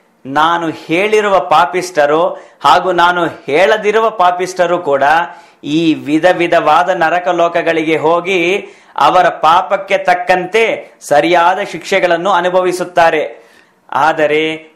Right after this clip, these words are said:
ಯಾರು ಪುಣ್ಯ ಕಾರ್ಯಗಳನ್ನು ಮಾಡುತ್ತಾರೋ ಅವರು ಸ್ವರ್ಗಲೋಕಕ್ಕೆ ಅಥವಾ ದೇವತೆಗಳ ಲೋಕಕ್ಕೆ ಹೋಗುತ್ತಾರೆ.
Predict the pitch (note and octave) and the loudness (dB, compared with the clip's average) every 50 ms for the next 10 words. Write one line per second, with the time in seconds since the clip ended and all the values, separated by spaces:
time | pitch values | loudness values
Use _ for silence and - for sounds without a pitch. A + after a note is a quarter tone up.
0 | _ - A#2 A2+ A#2+ C3+ D3 D3 D#3 F3 F#3+ G#3+ A3+ A#3+ A#3+ G#3 - - - F3+ | _ -18 -16 -12 -2 0 2 2 4 2 2 0 0 0 -2 -4 -4 -4 -4 -4
1 | F#3+ G#3+ A3+ A3+ - F#3 E3 E3+ F3+ G3 G#3 F#3+ F#3+ F3+ F3 E3 D#3 C#3+ C#3 C#3 | -4 -2 -4 -2 -2 0 0 0 0 0 0 -2 -2 -2 -2 -4 -4 -2 0 -2
2 | D3 D#3+ F3+ F3+ - - D3 C3+ C3 C3+ C#3+ D3 D#3 D#3+ E3 D#3+ - - - _ | 0 0 -2 -4 -2 -2 0 0 0 0 0 0 2 0 -2 -4 -8 -16 -20 _
3 | - - C#3 D#3 E3 D3+ C3+ - - - D3 D#3 D#3+ D#3 F#3+ G#3+ G#3 G3 F3+ E3 | -4 -2 0 0 0 -2 -4 -8 -2 0 0 0 0 0 0 2 4 2 2 2
4 | - D3 C3 - - C#3+ C#3+ C#3+ D3+ - - C#3 C#3+ D#3 D#3 D3 D3 C#3+ C3 C3+ | 0 -4 -4 -4 -6 -4 -2 -2 -2 -2 -2 -2 0 0 0 0 -2 -2 0 0
5 | D3 E3 G3 G#3+ G#3+ G3+ G#3 G3 F3 E3+ D#3+ D#3 C3+ B2+ C#3 D3+ D3+ D3+ D3 C#3+ | 0 0 2 0 -2 0 0 0 0 0 -2 -2 -2 0 0 0 0 0 -2 -2
6 | - G3 G3+ D#3 D#3+ E3 E3+ E3 - D3 D3 C#3+ C3+ B2+ - - - _ | 0 -2 0 0 0 0 0 -2 0 0 0 0 0 -2 -6 -8 -16 _